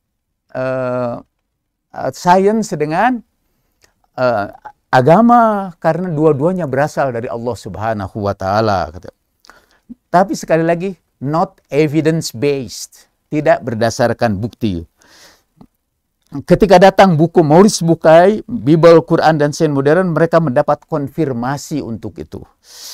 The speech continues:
Karena sains ditegakkan di atas falsifikasi, bukan konfirmasi,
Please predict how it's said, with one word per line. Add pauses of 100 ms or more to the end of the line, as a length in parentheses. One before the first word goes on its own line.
(340)
Karena
sains
ditegakkan
di
atas
falsifikasi,
bukan
konfirmasi,